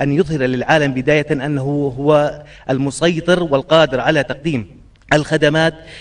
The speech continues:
رغم تصاعد الأحداث ورغم نشوب المعارك. ثانيها قد تكون أسباب عسكرية، فقد، آه، جعل النظام من بعض ال-، آه، المؤسسات، آه، ثكنات عسكرية ونصب عليه الحواجز مستغلا بذلك ارتفاعها،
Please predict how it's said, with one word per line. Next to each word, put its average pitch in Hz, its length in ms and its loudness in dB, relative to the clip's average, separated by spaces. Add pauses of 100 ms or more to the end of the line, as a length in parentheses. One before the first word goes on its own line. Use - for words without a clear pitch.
(220)
رغم 170 460 2
تصاعد 151 640 2
الأحداث 147 540 2
ورغم 147 360 -2
نشوب 151 500 0
المعارك. 120 440 -4 (320)
ثانيها 208 400 4
قد 190 140 -2
تكون 180 360 -2
أسباب 156 480 2
عسكرية، 147 580 -2
فقد، 156 540 -2
آه، 135 720 2 (200)
جعل 165 260 4
النظام 147 460 0
من 135 120 0
بعض 143 240 2 (320)
ال-، 135 360 0
آه، 127 420 2
المؤسسات، 147 600 0 (300)
آه، 135 200 -2 (140)
ثكنات 151 400 -2
عسكرية 160 500 0
ونصب 143 680 2
عليه 151 280 0
الحواجز 151 340 0
مستغلا 147 480 -8
بذلك 151 380 -6
ارتفاعها، 143 720 -6